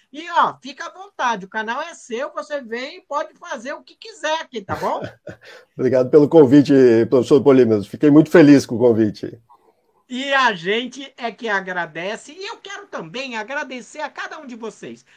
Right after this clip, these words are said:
Speaker 1: Ó, eu sei que a gente só tem ainda vinte pessoas,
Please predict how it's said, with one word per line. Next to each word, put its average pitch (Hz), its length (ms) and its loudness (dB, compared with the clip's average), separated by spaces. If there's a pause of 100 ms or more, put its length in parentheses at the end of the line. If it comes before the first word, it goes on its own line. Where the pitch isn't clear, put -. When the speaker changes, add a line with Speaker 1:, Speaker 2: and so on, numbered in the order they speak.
Speaker 1:
Ó, 330 180 -6
eu 240 60 -8
sei 403 180 -18
que 415 100 -18
a 330 60 -16
gente 330 200 -20
só 302 160 -14
tem 330 260 -20
ainda 277 320 -10
vinte 233 240 -14
pessoas, 320 680 -10